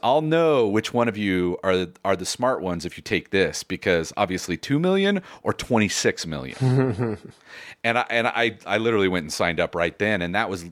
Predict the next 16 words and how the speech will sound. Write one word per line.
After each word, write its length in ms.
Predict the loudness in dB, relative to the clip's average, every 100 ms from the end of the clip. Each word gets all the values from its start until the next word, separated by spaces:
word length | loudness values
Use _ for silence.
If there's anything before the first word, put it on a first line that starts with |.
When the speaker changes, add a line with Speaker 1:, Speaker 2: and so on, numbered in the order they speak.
| -12
Speaker 1:
the 100 | -12
key 320 | -10 -6 -4
to 340 | -4 -2 -2 -2
me 260 | -4 -4
getting 240 | -4 -4 -4
started 320 | -2 0 0
in 200 | -2 -2
the 160 | -2 -4
internet, 500 | -4 -4 -2 -4 -4 _
internet 460 | -2 0 -2 -6 0
business 580 | 0 2 -2 -2 -4 -4 -10 -18 -6
and 220 | -2 -2
internet 280 | 0 0 0
marketing 540 | 2 2 0 -4 -4
type 240 | -4 -4 -4
thing, 400 | -4 -4 -2 -6